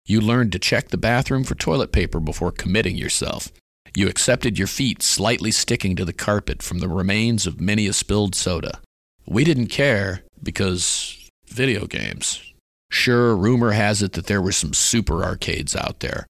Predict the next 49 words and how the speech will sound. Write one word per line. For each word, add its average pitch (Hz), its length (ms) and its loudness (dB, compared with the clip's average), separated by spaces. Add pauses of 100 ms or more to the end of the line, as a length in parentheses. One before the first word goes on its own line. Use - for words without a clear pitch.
(180)
ones 104 280 0
that - 160 -6
looked 101 200 -2
a 78 40 -2
lot 87 240 0
like 90 220 -4
Flynn's 95 380 0
did 95 180 0
in 92 120 -4
Tron, 87 540 -2
but 82 140 0
I'd 107 240 4
never 73 200 -6
seen 67 280 -4
them. - 180 -10 (120)
There 117 120 2
were 123 80 4
some 143 220 2
places 147 420 2
that 127 140 0
came 123 240 2
along 113 360 2
by 104 260 2
and 92 140 2
by 95 360 0
that 80 140 -2
had 98 180 0
an 90 100 -2
arcade 92 480 -2
element, - 540 -4
but - 120 -8
those 107 220 2
were 85 120 -4
different. - 600 -8
Places 117 380 2
like 104 180 0
the - 80 -4
hot 113 240 -2
dog 113 280 0
and 95 120 -2
video 104 320 0
game 98 360 0
chain 95 560 0
W 98 280 0
C 95 220 -2
Frank's 98 640 -2
had - 260 -2
video 95 340 -2
games, - 600 -6